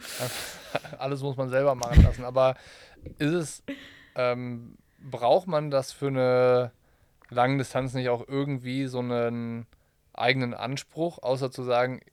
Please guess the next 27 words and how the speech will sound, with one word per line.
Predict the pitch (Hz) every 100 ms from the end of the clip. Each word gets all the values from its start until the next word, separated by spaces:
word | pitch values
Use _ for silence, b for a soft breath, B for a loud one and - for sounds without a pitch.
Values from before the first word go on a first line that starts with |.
| -
„Ich | 127 -
will | 135
das | 131
jetzt | 123 -
schaffen“? | 131 151 156 120
Ich |
meine, | 120 123 131 - b b b
du | 127
bist | 135
ja | 135
keine | 131 123
Hobbyathletin, | 143 139 117 117 123 123 110 107 -
so, | 120 113 110 113 -
also | 120 123 117 - - -
du | 131
hast | 127 127
ja | 123
gerade | 123
gesagt, | - 131 127
der | 117
eigene | 127 127
Anspruch | 127 143 156 139
ist | 131
dann | 123
schon | 135
irgendwie | 135 147 135
da, | 139 139 170